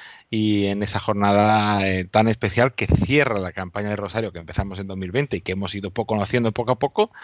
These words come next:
y nos va a preparar para las nuevas propuestas que llegan a partir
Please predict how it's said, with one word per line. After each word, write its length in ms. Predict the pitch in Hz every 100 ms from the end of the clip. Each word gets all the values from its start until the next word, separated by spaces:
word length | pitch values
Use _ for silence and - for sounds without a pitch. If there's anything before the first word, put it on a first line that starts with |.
| - - -
y 420 | 127 143 139 135 123
nos 160 | 110
va 100 | 120
a 40 | 131
preparar 400 | 127 139 156 -
para 240 | 165 131
las 180 | 120 117
nuevas 640 | 127 135 147 151 139 - _
propuestas 640 | 135 120 135 143 151 165
que 140 | 147 127
llegan 320 | 123 131 98
a 60 | 101
partir 420 | 101 90 113